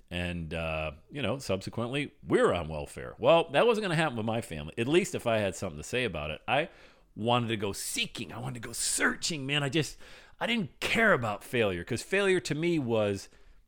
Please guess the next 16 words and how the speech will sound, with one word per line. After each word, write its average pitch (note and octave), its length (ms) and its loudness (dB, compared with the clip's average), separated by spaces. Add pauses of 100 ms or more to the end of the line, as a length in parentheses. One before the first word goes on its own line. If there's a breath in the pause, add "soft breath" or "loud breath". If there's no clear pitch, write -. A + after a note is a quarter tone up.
(160)
just - 540 0 (300)
being F2+ 440 -2 (320)
average. - 580 -2 (220)
That B2 340 6
was A#2 180 0
the G#2 120 -2
definition E2 680 -2
of D2+ 60 -8
failure D#2 360 -6
for - 120 -14
me. D2+ 140 -10
So - 260 -6
anything A3 460 0
else D#3+ 200 0
that A2 120 -2
happened, F2+ 300 -8